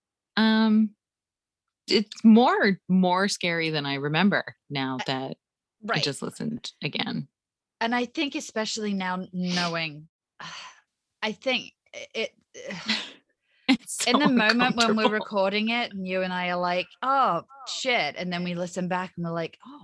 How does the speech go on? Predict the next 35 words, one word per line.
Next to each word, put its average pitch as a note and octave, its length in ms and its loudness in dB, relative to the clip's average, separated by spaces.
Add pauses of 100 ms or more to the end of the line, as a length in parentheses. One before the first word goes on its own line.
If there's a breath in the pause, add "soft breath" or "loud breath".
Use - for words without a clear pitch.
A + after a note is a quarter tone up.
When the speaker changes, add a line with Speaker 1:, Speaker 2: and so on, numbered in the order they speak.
Speaker 2:
my - 100 -16 (320)
God." - 600 -6 (420 soft breath)
Speaker 1:
Yeah, G3+ 360 2
like, F3 220 -4
we F#3+ 100 0
have F#3+ 180 -2
time G#3 240 2
to G3+ 80 4
marinate D3+ 800 -2
on C3+ 220 -4 (120)
all, C3+ 400 -6
like, D#3 160 -4
the E3 100 -4
whole D#3 280 -2
thing. C#3 240 -4
It's - 200 -10
like D#3 220 -4
when F3 120 -4
you E3 120 -4
put - 280 -2 (100)
the E3 60 -6
pins C3 420 -12
in C3+ 80 -16
the C3+ 80 -14
giant C3 440 -4
map B2+ 280 -4 (100)
with C3 140 -12
the B2+ 80 -12
red A#2+ 220 -8 (200)
thread. - 320 -8
And - 80 -16
Speaker 2:
Yes. D#3 640 -4
Speaker 1:
then D#3 220 0
you C#3+ 180 -6
realize C#3 800 -6